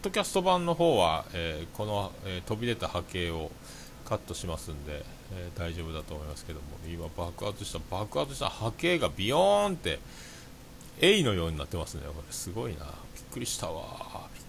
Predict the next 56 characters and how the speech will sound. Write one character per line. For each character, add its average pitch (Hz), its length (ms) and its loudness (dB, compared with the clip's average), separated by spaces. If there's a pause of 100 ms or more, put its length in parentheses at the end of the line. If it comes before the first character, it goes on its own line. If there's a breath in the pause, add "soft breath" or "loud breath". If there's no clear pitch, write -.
(120)
く - 20 -14
り - 80 -12
し - 140 -10
た - 60 -12
わ。 - 1400 -12
今、 135 520 6 (500 loud breath)
こ 147 60 0
の 160 80 2
前 165 180 8
配 135 180 8
信 143 200 -2
さ 139 160 6
れ 135 80 2
た、 127 500 8
あ 110 140 0
の、 95 420 -2 (260)
兄 135 160 -2
さ 107 120 2
ん 95 60 -2
と 95 100 -4
お - 20 0
っ 87 40 -2
さ 101 160 0
ん 92 60 0
の 87 80 2
あ 95 60 4
れ 110 80 2
で 110 80 2
す - 180 -4
や 78 100 0
ん 76 120 -6
の、 80 240 0 (480 loud breath)
え 85 240 2
ー - 20 -14
と、 87 60 -8
YouTube 110 540 0
版 104 240 2
の、 98 240 0 (640)
え 95 200 -2
ー - 20 -14
と、 87 180 -2 (220)
ム 123 120 0
ー 143 80 4
ビ 147 160 4
ー - 20 0
メ 143 160 4
ー 123 40 0
カ 95 160 4
ー 90 60 4
で 82 160 0
画 98 200 0
像 110 360 2
を 101 60 2
貼 95 140 0
っ 92 40 0 (300)
て、 82 320 0